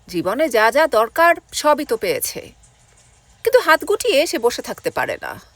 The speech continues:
মনে হয় জীবনটায় জং ধরে যাচ্ছে, উত্তেজনা কমে যাচ্ছে।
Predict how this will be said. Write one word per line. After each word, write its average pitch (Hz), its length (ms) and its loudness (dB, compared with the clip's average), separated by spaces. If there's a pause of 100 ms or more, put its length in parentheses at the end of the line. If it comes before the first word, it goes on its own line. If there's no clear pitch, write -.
(680)
মনে 311 140 4
হয় 320 180 2
জীবনটায় 294 640 0
জং 233 300 2
ধরে 185 240 -2
যাচ্ছে, - 520 -8 (520)
উত্তেজনা 240 560 2
কমে 196 280 -2
যাচ্ছে। - 520 -8